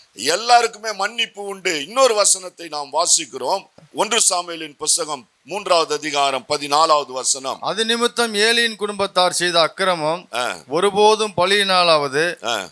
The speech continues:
Speaker 2: காணிக்கையினாலாவது
Speaker 1: ஆ.
Speaker 2: நிவர்த்தியாவதில்லை என்று ஏலியின் குடும்பத்தை குறித்து ஆணையிட்டிருக்கிறேன்" என்றார்.
Speaker 1: பாருங்க, ஆண்டவர் சொல்றாரு, பலியினாலும் காணிக்கையினாலும் நிவர்த்தி ஆகாது. ஏன்னா ஏலியோட குடும்பம்,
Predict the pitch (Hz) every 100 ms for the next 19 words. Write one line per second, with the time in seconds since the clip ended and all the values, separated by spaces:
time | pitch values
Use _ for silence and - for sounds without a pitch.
0 | - 156 202 214 185 202 185 170 151 139
1 | 160 180 147 92 76 139 170 208 - 190
2 | 180 170 160 160 151 147 143 170 196 196
3 | 180 165 175 170 165 156 156 135 147 135
4 | 151 170 170 147 147 143 143 131 120 123
5 | 226 220 202 262 254 240 - 233 233 202
6 | 160 208 254 247 240 233 185 196 247 240
7 | 208 226 226 226 214 220 240 233 226 226
8 | 226 233 220 214 147 80 _ _ _ _
9 | _ _ _ _ - 220 233 226 202 247
10 | 240 233 233 208 220 247 233 233 202 139